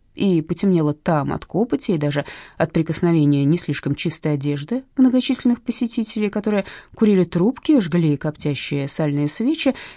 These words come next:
и задевали её нечищенными латами и мушкетами. От такого безобразного обращения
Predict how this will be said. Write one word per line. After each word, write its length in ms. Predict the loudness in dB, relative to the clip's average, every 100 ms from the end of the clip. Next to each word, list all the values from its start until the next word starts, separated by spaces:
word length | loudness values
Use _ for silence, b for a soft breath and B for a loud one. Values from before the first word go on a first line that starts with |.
| B
и 280 | 2 4 4
задевали 420 | 0 2 4 4
её 380 | 4 4 4 4
нечищенными 800 | 4 2 -2 -4 -2 2 4 4
латами 440 | 2 0 0 2
и 60 | 2
мушкетами. 640 | 2 -2 -10 -14 -14 -16 -18 _ _ _
От 140 | -4 -2
такого 280 | 0 2
безобразного 720 | 2 2 2 2 2 2 2 2
обращения 560 | 0 -2 0 2 2